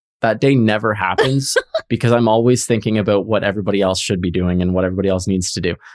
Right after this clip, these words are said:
Speaker 1: And any of the things that I post are things that are related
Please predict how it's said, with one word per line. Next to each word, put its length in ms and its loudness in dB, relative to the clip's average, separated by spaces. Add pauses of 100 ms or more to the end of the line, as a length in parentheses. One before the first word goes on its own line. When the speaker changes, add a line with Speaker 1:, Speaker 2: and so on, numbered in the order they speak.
(160)
Speaker 1:
And 260 0
any 260 0
of 60 -2
the 60 0
things 280 -2
that 160 0
I 140 0
post 440 -2
are 160 0
things 440 -4
that 120 -2
are 140 0
related 480 -2